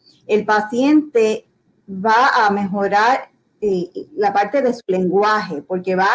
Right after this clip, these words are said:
a adquirir nuevos conocimientos sobre el manejo del caballo, los equipos que se utilizan.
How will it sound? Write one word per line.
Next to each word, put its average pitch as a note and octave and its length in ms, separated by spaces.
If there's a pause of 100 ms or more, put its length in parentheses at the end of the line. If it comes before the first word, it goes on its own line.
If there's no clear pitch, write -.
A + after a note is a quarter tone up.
a G#3 80
adquirir G3 400
nuevos G#3 320
conocimientos B3+ 760
sobre F#3 460 (300)
el G3+ 140
manejo F#3+ 320
del A3+ 200
caballo, F#3+ 840
los G3 260
equipos G3 500
que G#3 120
se G#3 100
utilizan. F#3+ 760